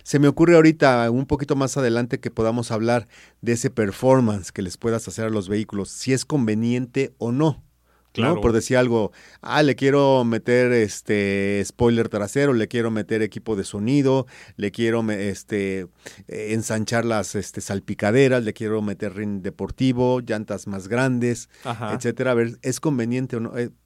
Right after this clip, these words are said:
Speaker 1: lo dejamos para un tema
Speaker 2: Lo
Speaker 1: posterior.
Speaker 2: dejamos para un tema,
Speaker 1: ¿Te late?
Speaker 2: claro que sí, y pues también que nos escriban nuestros
Speaker 1: Claro.
Speaker 2: amigos en la fanpage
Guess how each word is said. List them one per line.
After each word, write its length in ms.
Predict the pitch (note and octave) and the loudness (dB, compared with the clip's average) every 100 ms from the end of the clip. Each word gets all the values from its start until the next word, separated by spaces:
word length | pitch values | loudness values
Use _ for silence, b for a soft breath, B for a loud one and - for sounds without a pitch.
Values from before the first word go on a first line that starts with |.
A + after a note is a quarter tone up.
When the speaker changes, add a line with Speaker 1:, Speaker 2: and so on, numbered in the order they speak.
| _ _ | _ _
Speaker 1:
lo 140 | A2 A2+ | -8 -6
dejamos 320 | A#2 C#3 C#3+ | -4 -4 -4
para 160 | A#2 A2+ | -4 -4
un 120 | A#2+ | -4
tema 180 | A#2+ A2+ | -4 -6
Speaker 2:
Lo 80 | |
Speaker 1:
posterior. 180 | - B2+ A#2 | -4 -4 0
Speaker 2:
dejamos 140 | F3+ | 0
para 140 | E3 E3+ | 2 0
un 100 | E3 | 0
tema, 220 | E3+ E3+ | 0 2
Speaker 1:
¿Te 40 | D3 | 2
late? 180 | B2 | 2
Speaker 2:
claro 140 | D#3 E3 | 0 -2
que 120 | D3+ | -4
sí, 200 | - E3+ C#3+ | -4 -4 -4
y 80 | |
pues 240 | A#2+ B2 - | -6 -8 -6
también 240 | B2 C#3 | -6 -4
que 100 | E3 | -4
nos 140 | C#3 A2+ | -4 -6
escriban 500 | G#2 D3 D#3+ D3 B2+ | -4 -4 -2 -2 -4
nuestros 300 | A2+ G#2 A2 | -6 -6 0
Speaker 1:
Claro. 160 | A#2+ | 2
Speaker 2:
amigos 180 | C3+ B2+ | 2 0
en 100 | A#2+ | -4
la 60 | G#2 | -4
fanpage 540 | B2 B2+ B2+ D#3 - | -6 -6 -4 -4 -6